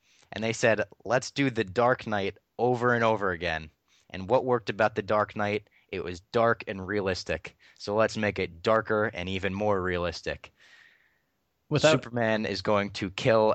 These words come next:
Speaker 1: everybody on the face of the earth,
Speaker 2: <laughs>
Speaker 1: and it's going to be a tragedy. No
Speaker 2: Uh,
Speaker 1: colors.
Speaker 2: You see, th-, they don't realize that, like, dark and gritty works for Batman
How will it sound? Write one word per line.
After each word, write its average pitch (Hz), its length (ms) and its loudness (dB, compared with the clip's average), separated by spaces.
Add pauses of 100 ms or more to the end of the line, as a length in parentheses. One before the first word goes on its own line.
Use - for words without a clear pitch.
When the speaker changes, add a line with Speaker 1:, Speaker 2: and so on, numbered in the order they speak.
Speaker 1:
everybody 107 640 2
on 98 260 -2
the 98 60 -4
face 104 360 -2
of 95 100 -8
the 101 160 -2
earth, 92 400 -4
Speaker 2:
<laughs> - 140 -6
Speaker 1:
and 95 120 -4
it's 92 120 -8
going 110 220 -2
to 104 100 -8
be 98 260 -4
a 98 60 -4
tragedy. 90 720 0 (600)
No 131 300 6
Speaker 2:
Uh, 117 60 6
Speaker 1:
colors. 113 600 0 (1200)
Speaker 2:
You 170 80 -2
see, 190 180 -2
th-, 180 180 0
they 180 80 6
don't 226 180 4
realize 123 540 4
that, 107 320 -6
like, 107 240 -2 (160)
dark 117 360 2
and 107 120 -6
gritty 113 320 -2
works 104 440 0
for 113 180 -6
Batman 139 600 -2